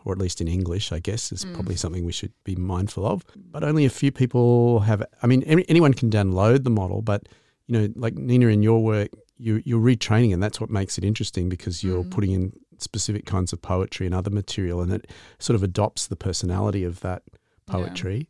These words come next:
Speaker 1: And that's what makes it interesting in a creative sense. If you just used the normal model without retraining, it wouldn't have been the same, right?
Speaker 2: Mm. No, not at all. I mean, I did that at the beginning, but yeah, it definitely adds a lot, and I think that's an, an important thing to be able to, like, actually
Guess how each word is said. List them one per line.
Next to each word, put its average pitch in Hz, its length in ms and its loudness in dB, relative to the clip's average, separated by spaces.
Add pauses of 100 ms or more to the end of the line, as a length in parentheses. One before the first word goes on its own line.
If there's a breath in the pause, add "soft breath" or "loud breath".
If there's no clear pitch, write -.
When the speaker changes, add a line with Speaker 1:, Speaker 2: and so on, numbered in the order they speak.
(120)
Speaker 1:
And 107 100 4
that's 139 220 2
what 117 140 -4
makes 101 280 -2
it 104 140 -8
interesting 95 600 -4
in 101 80 -4
a 85 40 -4
creative 107 400 0
sense. - 380 -6
If - 120 -4
you 107 100 4
just 117 340 -2
used 104 240 0
the 101 80 -4
normal 98 300 2
model 98 320 2
without 95 320 -2
retraining, 95 480 -2
it 87 80 -4
wouldn't 107 160 0
have 92 80 -2
been 90 140 -2
the 82 60 -4
same, 90 400 -4
right? - 140 -6
Speaker 2:
Mm. 175 280 -10 (100)
No, 226 180 -4
not 196 140 -8
at 170 80 -6
all. 160 120 -6
I 160 100 -6
mean, 185 120 -4
I - 20 -4
did 190 140 -10
that 170 120 -4
at 170 100 -10
the 175 40 -14
beginning, 165 600 -10 (160)
but 151 180 -8
yeah, 143 160 -6
it 160 60 -10
definitely 185 280 -10
adds 151 240 -10
a 147 60 -12
lot, - 240 -12
and 170 300 -14
I - 180 -20
think 175 140 -10
that's 160 160 -14
an, 160 180 -12
an 170 80 -12
important 165 540 -12
thing 170 180 -12
to 170 100 -14
be 175 100 -14
able 170 200 -16
to, 170 200 -14
like, 175 160 -16
actually 170 720 -14